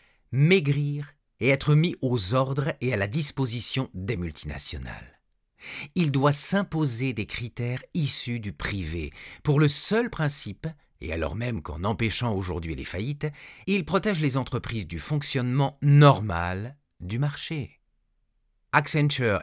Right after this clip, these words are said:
et McKinsey paraissent donc bien être le seul vainqueur d'un marché de ce type. Non seulement ils y gagneront des honoraires acquis sur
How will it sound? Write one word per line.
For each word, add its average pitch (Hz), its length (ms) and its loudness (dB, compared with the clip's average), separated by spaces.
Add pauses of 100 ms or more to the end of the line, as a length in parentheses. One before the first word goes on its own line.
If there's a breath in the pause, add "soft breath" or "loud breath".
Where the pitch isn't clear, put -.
et 82 220 -4
McKinsey 87 880 -4 (160)
paraissent 139 320 4
donc 143 180 2
bien 185 300 -2
être 196 400 -6
le 135 180 2
seul 180 440 0
vainqueur 104 800 -4
d'un 110 200 -4
marché 98 340 -4
de 80 100 -8
ce - 160 -8
type. - 460 -16 (680 loud breath)
Non 180 220 2
seulement 190 480 0
ils 110 300 -2
y 107 80 -2
gagneront 127 520 0
des 76 320 -4
honoraires 107 580 -4
acquis 123 380 -4
sur - 340 -8